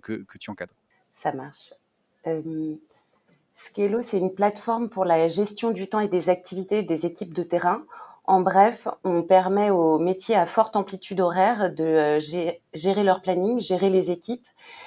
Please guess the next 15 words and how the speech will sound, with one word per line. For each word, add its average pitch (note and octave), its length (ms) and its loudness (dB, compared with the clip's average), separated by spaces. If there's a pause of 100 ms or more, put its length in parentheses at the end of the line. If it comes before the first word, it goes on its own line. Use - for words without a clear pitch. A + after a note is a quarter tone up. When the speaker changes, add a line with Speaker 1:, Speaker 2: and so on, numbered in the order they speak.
(180)
Speaker 2:
et, G3+ 220 6
euh, E3+ 260 8
de F3 120 -2
leur E3+ 280 2
permettre F#3 580 -2
ainsi, G3 440 -2
euh, E3 180 4
de, E3 140 -6
euh, D3 460 4
récupérer F3+ 640 -2
tous G3+ 200 -12
les F3 280 0
éléments F3+ 380 2
pour, F#3+ 360 -4
euh, D#3 220 4